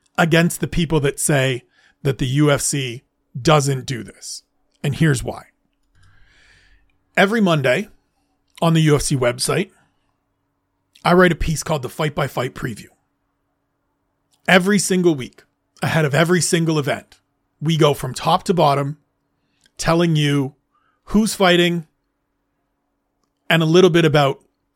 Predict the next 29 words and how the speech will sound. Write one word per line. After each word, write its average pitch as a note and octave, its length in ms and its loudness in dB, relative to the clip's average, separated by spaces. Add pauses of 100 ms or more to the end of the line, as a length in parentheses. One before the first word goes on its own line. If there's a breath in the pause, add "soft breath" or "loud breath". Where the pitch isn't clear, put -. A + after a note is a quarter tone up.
each G3 220 -2
one E3 160 2
of C#3+ 100 -2
those C3 220 -2
athletes. - 640 -14 (1400 soft breath)
I D#3+ 100 2
also D#3+ 540 2 (440)
write C#3 240 0
a - 40 -6
series C#3 600 -4 (400)
called D3+ 260 0
Fighters D3 340 0
on C#3+ 120 -2
the C#3+ 60 -4
Rise, D3+ 540 2 (680 soft breath)
which - 540 -2 (220)
goes F3+ 240 4
a E3+ 40 2
little F#3 260 4
more D#3+ 420 0 (800)
in F#3+ 200 4
depth, D3 340 -2
a D3+ 40 -2
little D#3+ 200 0
more D3+ 180 0
detailed C#3 680 -4 (540)
into E3+ 200 2
three F#3+ 320 0
athletes D3 680 -2